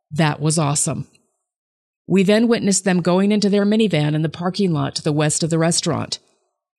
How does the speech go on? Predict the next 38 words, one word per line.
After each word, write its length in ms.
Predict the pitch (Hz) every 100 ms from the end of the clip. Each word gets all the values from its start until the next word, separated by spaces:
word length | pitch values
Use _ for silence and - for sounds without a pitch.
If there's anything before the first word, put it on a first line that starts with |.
| _ -
We 160 | 175
went 200 | 165 175
outside 500 | 208 226 - 165 160
and 100 | 165
the 60 | 165
cops 340 | 180 170 - -
showed 320 | - 180 190
up 140 | 196
within 200 | 190 185
seconds 460 | 175 - 226 185 -
of 120 | 151
them 240 | 147 143 -
entering 380 | 170 165 170 165
their 120 | 156
minivan. 560 | 160 160 143 120 135 131 _ _ -
They 100 | 185
pulled 240 | 185 240
up 100 | 262
in 120 | 277 262
front 300 | 185 160 -
and 120 | 165
we 100 | 170
pointed 340 | 165 208 233
them 160 | 233 208
out 240 | 151 147
and 80 | 175
showed 260 | - 190 196
them 160 | 185
where 160 | 160 151
to 60 | 151
cut 260 | - 202
them 160 | 196 175
off 340 | 175 156 156
as 220 | - 160
they 140 | 165 165
attempted 380 | 165 180 160 147
to 60 |
flee. 460 | 147 190 180 110